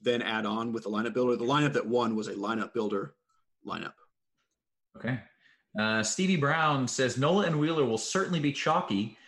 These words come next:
Speaker 2: but typically weaker pitching slates tend to spread out pitching exposure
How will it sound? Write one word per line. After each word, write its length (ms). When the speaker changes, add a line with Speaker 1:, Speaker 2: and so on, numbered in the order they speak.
Speaker 2:
but 120
typically 400
weaker 360
pitching 380
slates 460
tend 380
to 200
spread 440
out 220
pitching 260
exposure 640